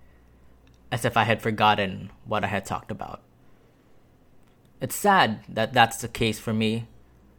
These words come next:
and a lot of other people, that we have to live with these feelings of doubt and fear that inhibit us from doing things in life. I thought about this a lot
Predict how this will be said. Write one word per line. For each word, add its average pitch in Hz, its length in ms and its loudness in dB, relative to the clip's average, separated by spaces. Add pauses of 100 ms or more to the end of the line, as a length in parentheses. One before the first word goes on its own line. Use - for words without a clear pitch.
(120)
and 113 100 -6
a 110 60 2
lot 107 160 6
of - 100 -8
other 110 200 0
people, 110 520 -6 (1300)
that 107 120 -4
we 123 80 2
have 120 200 6
to 123 60 -4
live 113 560 -2
with 110 100 -6
these 113 160 -8
feelings 110 400 -4
of - 140 -14
doubt 98 320 0
and - 120 -16
fear 101 440 -10 (1080)
that 110 220 2
inhibit 101 340 -4
us - 460 -10
from 107 160 -6
doing 104 260 -6
things - 320 -10
in 98 100 -10
life. - 440 -12 (640)
I 117 40 -4
thought 139 200 6
about 127 200 6
this 123 140 0
a 113 80 -2
lot 104 400 4